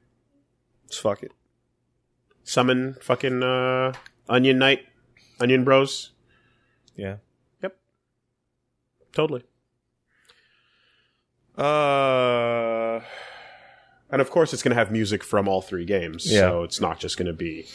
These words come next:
Speaker 2: part
Speaker 1: Yeah.
Speaker 2: one and, or part two or part, you know, so. Easy.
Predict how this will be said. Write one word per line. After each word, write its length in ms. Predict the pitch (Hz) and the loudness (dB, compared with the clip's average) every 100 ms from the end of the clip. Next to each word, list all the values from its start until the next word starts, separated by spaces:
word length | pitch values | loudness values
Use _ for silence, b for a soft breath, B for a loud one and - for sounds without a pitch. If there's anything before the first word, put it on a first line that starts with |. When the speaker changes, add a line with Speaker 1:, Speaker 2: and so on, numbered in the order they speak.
| B B | B B
Speaker 2:
part 100 | - | -10
Speaker 1:
Yeah. 220 | - 98 87 | 0 2 2
Speaker 2:
one 280 | 85 85 | -2 -4
and, 120 | 85 82 | -6 -2
or 140 | 101 | 0
part 260 | 87 - 80 | 0 -2 -6
two 200 | - 80 | -4 -4
or 80 | 82 | -4
part, 220 | - 78 - | -6 -8 -10
you 100 | - | -12
know, 80 | - - | -14 -20
so. 160 | - - - _ b b b _ - | -20 -20 -20 _ b b b _ -2
Easy. 380 | 143 120 90 | 2 2 0